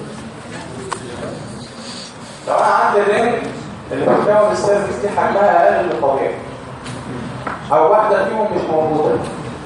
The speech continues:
السيرفكس هيبقى اللينس بتاعه طويل ولا هيبقى أقصر من الطبيعي؟ أقصر من الطبيعي.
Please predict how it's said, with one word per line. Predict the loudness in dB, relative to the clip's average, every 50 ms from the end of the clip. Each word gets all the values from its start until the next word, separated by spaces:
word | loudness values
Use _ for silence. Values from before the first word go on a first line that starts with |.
| -4 0 2
السيرفكس | 4 4 6 6 6 6 6 4 2 2 0 -2 -4 -8 -10 -10 -12 -12 -14 -14 -12 -12 -12 -12 -10 -10 -10 -10 -10 -10 -10 -10 -10 -2 2
هيبقى | 4 6 6 6 6 6 6
اللينس | 6 6 4 4 2 0 -2 0 2
بتاعه | 4 4 6 6 6 6
طويل | 6 4 4 4 2 4
ولا | 4 4 6 6 4
هيبقى | 4 4 4 4 4 4
أقصر | 4 4 4 2 2 2 2 2 0
من | -2 -2
الطبيعي؟ | -2 -2 0 0 0 0 -2 -4 -6 -10 -10 -10 -10 -10 -10 -10 -10 -12 -10 -10 -10 -8 0 2
أقصر | 4 6 6 6 4 4 2
من | 2
الطبيعي. | 2 2 4 4 4 4 2 2 0 -2